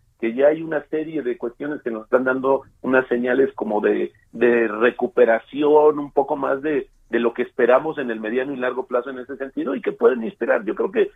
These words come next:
al final del día también hay muchas que se quejan de no estar, eso sí, y hay otras que agradecen mucho el estar, pues, pero bueno, pues, pero no lo agradecen en el sentido de, de que, <laughs> de que justamente fue una gratificación, ¿no? Al contrario,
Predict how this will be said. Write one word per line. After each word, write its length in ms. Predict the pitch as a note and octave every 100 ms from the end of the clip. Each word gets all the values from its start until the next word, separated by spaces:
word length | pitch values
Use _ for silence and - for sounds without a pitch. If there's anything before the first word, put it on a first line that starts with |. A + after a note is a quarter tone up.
| _ -
al 140 | D3
final 260 | E3 F#3 G3+
del 160 | G3
día 180 | F#3+ F#3+
también 280 | E3+ D#3 E3
hay 60 |
muchas 320 | D#3+ D#3+ E3 -
que 120 | C3+
se 140 | B2
quejan 300 | - D#3+ E3+
de 100 | B2+
no 140 | B2+ B2+
estar, 320 | - G2+ G2 _ _ _ _ -
eso 220 | A2+ B2
sí, 260 | A2 B2 _ _ -
y 100 | B2+
hay 100 | E3
otras 240 | F#3+ F#3 -
que 80 |
agradecen 520 | C#3 B2 C3+ D#3+ D3+ C3+
mucho 300 | C#3 C3+ B2+
el 100 | A#2
estar, 300 | C3+ - C#4
pues, 220 | B2 A2 _ -
pero 140 | F#2
bueno, 200 | A2 A#2+ -
pues, 240 | A2 G#2+ -
pero 200 | G#2 A2
no 140 | C#3
lo 100 | E3+
agradecen 320 | C3+ C3+ E3
en 60 | C3+
el 80 | G#2
sentido 320 | A2 B2 D3+
de, 220 | B2 G#2+ - _ _
de 160 | - G#2
que, 140 | - -
<laughs> 280 | A#2 C3 A#2+
de 120 | A2+
que 140 | A2+
justamente 640 | - D3 D3 C#3 B2+ C#3 C3+
fue 120 | B2+
una 160 | C#3 B2
gratificación, 800 | A2 G2+ A2+ A2+ A2+ A#2 F#3+ D3+
¿no? 160 | D3 A#3
Al 120 | A#2+
contrario, 580 | A2 G#2+ - - -